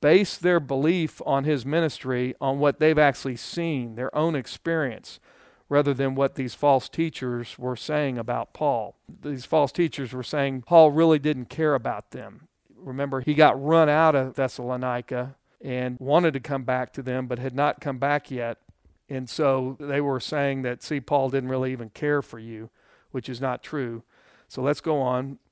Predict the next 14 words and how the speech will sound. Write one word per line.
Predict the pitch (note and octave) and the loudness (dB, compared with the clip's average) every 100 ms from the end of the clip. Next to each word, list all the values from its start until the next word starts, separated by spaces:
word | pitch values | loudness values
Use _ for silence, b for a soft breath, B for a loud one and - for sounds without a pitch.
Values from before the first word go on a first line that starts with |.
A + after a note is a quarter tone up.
| - | -4
Verse | C#3+ C3+ | -4 -4
two, | - F3+ D3 C3+ C#3+ D#3 | -4 0 0 0 -2 -6
he | C3 | -6
says, | - C#3+ C3 B2 - b b b | 0 2 2 -2 -8 b b b
"But | - A#2+ | -2 6
after | E3 G3+ - | 6 6 2
we | F3 F3+ F#3 | 4 4 6
had | D#3+ | 6
already | D3 D#3 E3 D#3+ | 8 8 6 2
suffered," | D3+ C#3+ B2+ C3+ B2+ | -2 -2 -2 -4 -8
you | C#3 | -8
could | C3+ B2+ | -6 -4
read | C#3+ C3 | -4 -4
that | B2+ B2+ B2+ | -4 -2 -4